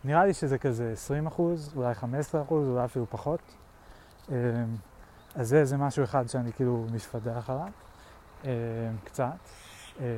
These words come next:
שתיים, זה שאני כזה תוך כדי, אני מקליט אותם תוך כדי שאני צועד, או תוך כדי שאני עושה דברים אחרים, אז, אה,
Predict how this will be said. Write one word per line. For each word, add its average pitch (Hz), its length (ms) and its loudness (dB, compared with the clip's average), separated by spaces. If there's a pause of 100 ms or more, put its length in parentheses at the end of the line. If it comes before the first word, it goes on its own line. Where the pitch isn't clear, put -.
(160)
שתיים, 165 600 4
זה 123 200 -2
שאני 123 560 2 (480)
כזה 113 500 0
תוך 139 220 0
כדי, 123 480 2 (520)
אני 127 120 2
מקליט 123 240 4
אותם 131 220 2
תוך 127 140 -2
כדי 131 200 2
שאני 123 300 0
צועד, 147 580 4
או 123 60 0
תוך 123 200 -2
כדי 127 160 2
שאני 127 140 -4
עושה 123 180 -2
דברים 120 280 0
אחרים, 147 420 -2 (440)
אז, 117 340 -2
אה, 117 440 0